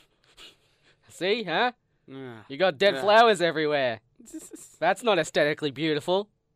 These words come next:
Speaker 2: See, I d-, yeah. They didn't, ob-, let's, di-, what, I mean, why is that man dead? What did that gang do to them? And it's like,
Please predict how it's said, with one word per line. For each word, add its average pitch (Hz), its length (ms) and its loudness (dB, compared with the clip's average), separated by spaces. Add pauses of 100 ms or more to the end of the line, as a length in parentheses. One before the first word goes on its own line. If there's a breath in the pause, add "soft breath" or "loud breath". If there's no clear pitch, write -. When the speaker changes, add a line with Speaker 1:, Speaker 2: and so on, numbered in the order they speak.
(2000 soft breath)
Speaker 2:
See, 147 340 -20 (100)
I 156 40 -16
d-, 131 220 -20 (960)
yeah. 123 120 -20 (640)
They 135 120 -10
didn't, 143 280 -14
ob-, 131 220 -16
let's, 131 300 -14 (120)
di-, 120 160 -18
what, 139 200 -16 (220)
I - 40 -18
mean, 147 180 -14
why 156 140 -8
is 165 80 -14
that 151 180 -10
man 143 240 -10
dead? 143 380 -12 (520)
What 156 120 -12
did 160 120 -12
that 170 180 -8
gang 151 220 -10
do 151 200 -12
to 156 80 -20
them? 120 240 -14
And 113 80 -18
it's - 100 -20
like, 123 140 -18